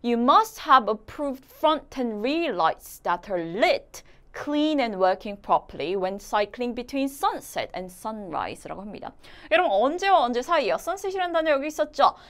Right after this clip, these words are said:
자, 해가 지고 난 후와 해가 그저 다시 뜰 때까지의 시간 동안은 이 자전거를 탈 때 아주 깨끗하고 그다음에 제대로 작동하는 그런 앞, 뒤에 그저 불빛이 딱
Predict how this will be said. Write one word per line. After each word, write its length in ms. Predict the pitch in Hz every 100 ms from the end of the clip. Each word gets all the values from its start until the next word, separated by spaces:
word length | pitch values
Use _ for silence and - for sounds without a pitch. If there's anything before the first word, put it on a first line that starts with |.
| -
자, 180 | 247 - -
해가 400 | - 392 392 392
지고 420 | 381 - 254 294 247
난 300 | 190 202 240
후와 580 | - 359 285 185 208
해가 540 | 285 330 320 269 262 285
그저 220 | 190 190
다시 400 | 185 180 247 247
뜰 280 | 349 392 381
때까지의 640 | 339 339 277 254 247 240 247
시간 400 | 294 285 277 269
동안은 760 | 190 170 196 311 349 269 156 - - -
이 240 | 311 330 285
자전거를 720 | 285 285 285 254 247 254 254
탈 180 | 320 294
때 400 | - 196 208 - - - -
아주 240 | 190 226
깨끗하고 680 | 233 285 294 330 330 311 320
그다음에 300 | 294 240 247
제대로 420 | 254 214 196 254 285
작동하는 1200 | - 185 _ - 302 302 294 220 208 277 - - - -
그런 360 | 208 220 277 - -
앞, 300 | 170 208 254 - -
뒤에 480 | - 214 208 175 196
그저 220 | 202 175
불빛이 600 | 190 - 233 - 247 240 -
딱 180 | 359